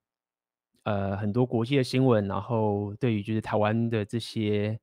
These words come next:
防疫的措施等等东西，然后大肆的赞扬嘛。因为我本身喜欢旅行，那么在一开始今年一月的时候，其实还有点担心，觉得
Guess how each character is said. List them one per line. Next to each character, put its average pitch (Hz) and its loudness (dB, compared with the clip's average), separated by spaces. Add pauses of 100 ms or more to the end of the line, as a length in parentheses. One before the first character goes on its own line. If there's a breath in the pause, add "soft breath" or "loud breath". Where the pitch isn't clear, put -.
(460)
防 107 -2
疫 131 2
的 123 4
措 120 2
施 120 -4
等 117 0
等 104 0
东 107 -2
西， 104 -10
然 98 -10
后 101 -2
大 117 6
肆 - 0
的 127 6
赞 139 4
扬 98 -2
嘛。 73 -6 (960)
因 175 4
为 - 8
我 185 6
本 127 2
身 143 4
喜 127 -4
欢 120 0
旅 107 -4
行， - -14 (760)
那 - -4
么 117 2
在 123 4
一 - -4
开 123 0
始 123 -4
今 113 -4
年 113 0
一 117 -4
月 117 2
的 107 2
时 - -8
候， 104 -2 (1000)
其 - -6
实 120 2
还 127 8
有 147 8
点 143 4
担 110 4
心， 123 -2
觉 117 -4
得 104 -4